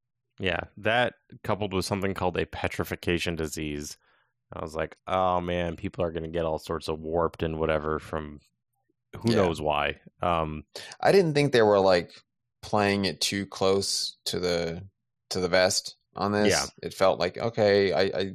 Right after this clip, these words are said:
Speaker 2: I see not specifically where they're going,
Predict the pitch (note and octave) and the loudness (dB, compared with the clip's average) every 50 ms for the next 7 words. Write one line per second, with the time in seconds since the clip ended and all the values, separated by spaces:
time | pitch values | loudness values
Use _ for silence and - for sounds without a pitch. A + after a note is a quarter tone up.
0 | - _ _ _ _ _ _ _ _ _ _ _ _ _ _ _ _ _ _ _ | -12 _ _ _ _ _ _ _ _ _ _ _ _ _ _ _ _ _ _ _
1 | _ _ _ _ _ _ _ _ _ _ _ - G2+ G2 - - - - - - | _ _ _ _ _ _ _ _ _ _ _ -8 -6 -4 -2 -2 -2 -2 -2 -4
2 | - - C3+ C#3+ C#3 C#3 C#3 C3+ C3+ C3 C3 B2+ A#2+ A#2 G#2+ - - - _ - | -4 -4 -4 -4 -4 -4 -4 -4 -2 -2 0 0 0 0 -2 -4 -6 -12 _ -18
3 | - - - - - A#2 B2+ D#3 D#3 - - _ - - - - - C3+ A#2+ A#2+ | -18 -16 -12 -4 0 2 2 2 2 0 -4 _ -4 -4 -4 -2 0 0 2 2
4 | A#2+ G#2 G#2+ G#2+ G#2 G2+ F#2+ G2 F#2 F#2+ F#2 F#2 F#2 F#2 G2+ A2 A2 G#2+ G#2 G2 | 2 2 2 4 4 4 4 4 2 -2 -2 -6 -4 2 4 6 6 6 6 4
5 | F#2+ F2+ F2 E2+ E2+ E2+ F2 F2 F2+ F2+ F2+ F2+ F2+ F2+ | 4 2 2 0 -2 -2 -4 -4 -4 -4 -4 -6 -6 -8